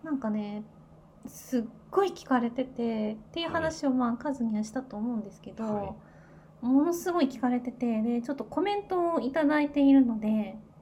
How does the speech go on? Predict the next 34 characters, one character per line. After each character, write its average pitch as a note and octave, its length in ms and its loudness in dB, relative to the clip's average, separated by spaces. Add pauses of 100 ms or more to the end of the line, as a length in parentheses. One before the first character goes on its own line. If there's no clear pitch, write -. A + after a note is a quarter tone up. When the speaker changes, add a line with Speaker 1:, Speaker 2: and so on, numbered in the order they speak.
(840)
Speaker 2:
ス - 100 -20
タ G2+ 140 -10
イ G2 60 -8
フ F#2 120 -12
の G2 300 -10
コ A2 100 -10
メ A2+ 140 -2
ン A#2 80 0
ト A#2+ 100 -4
を。 G2+ 160 -6
Speaker 1:
は C#4+ 280 2
い。 A#3+ 100 0
Speaker 2:
は - 100 -8
い。 D#2+ 100 -12 (560)
Speaker 1:
こ - 160 -20
こ D#4+ 80 0
で C#4+ 120 2
ち C#4+ 80 -4
ょ C4 40 -6
っ - 20 -8
と A3 100 -12
コ B3 140 -2
メ B3+ 100 4
ン C4+ 100 2
ト C#4+ 100 -4
返 D4+ 200 -2
し - 60 -8
し - 160 -18
た G#3+ 180 -6
い G3+ 80 -10
な A#3 160 -2
と - 180 -10
Speaker 2:
は F#3+ 100 -8
い。 - 100 -10